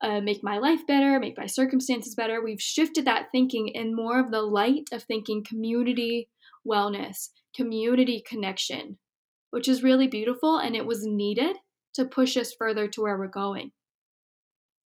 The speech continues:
If you saw my Instagram post yesterday, I did a diagram of the timeline of humanity.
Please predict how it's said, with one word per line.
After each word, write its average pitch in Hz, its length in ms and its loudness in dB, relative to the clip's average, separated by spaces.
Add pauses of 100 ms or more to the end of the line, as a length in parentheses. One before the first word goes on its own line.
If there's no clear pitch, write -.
(480)
If 262 100 0
you 254 100 8
saw 285 260 6
my 302 120 6
Instagram 247 580 2
post 220 280 -4
yesterday, 233 680 -2
I 220 340 2
did - 320 0
a 208 360 0
diagram 247 840 0
of 214 440 0 (760)
the 233 120 0
timeline 254 600 6
of 220 160 -2
humanity. 196 720 -4